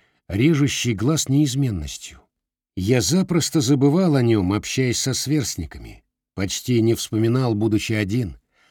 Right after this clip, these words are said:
но её противозаконная, противоестественная молодость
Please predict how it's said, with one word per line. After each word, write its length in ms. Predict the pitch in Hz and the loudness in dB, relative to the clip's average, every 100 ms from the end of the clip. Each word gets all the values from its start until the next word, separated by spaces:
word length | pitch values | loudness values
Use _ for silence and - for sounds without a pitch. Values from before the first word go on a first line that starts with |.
| _ - | _ -4
но 220 | 95 110 | 0 2
её 340 | 110 110 117 | 4 2 0
противозаконная, 1200 | - 110 107 107 98 107 - 135 107 82 67 - _ _ _ - | 0 -2 -2 -2 -2 -4 -2 -2 0 -2 -8 -18 _ _ _ -6
противоестественная 1200 | 113 104 113 120 107 - 139 - 117 107 110 107 | -4 0 0 0 0 0 -2 -2 -2 0 2 2
молодость 720 | 120 165 120 73 - - | 2 2 0 -2 -10 -12